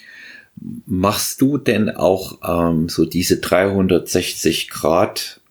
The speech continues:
äh, Rundumschau? Sprich, du, ähm,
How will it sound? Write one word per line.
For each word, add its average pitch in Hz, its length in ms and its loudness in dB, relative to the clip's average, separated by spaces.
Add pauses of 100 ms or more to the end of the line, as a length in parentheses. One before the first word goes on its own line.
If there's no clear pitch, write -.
(180)
äh, 95 80 0
Rundumschau? 95 1040 4
Sprich, - 360 -2
du, 87 360 4 (720)
ähm, 82 540 -12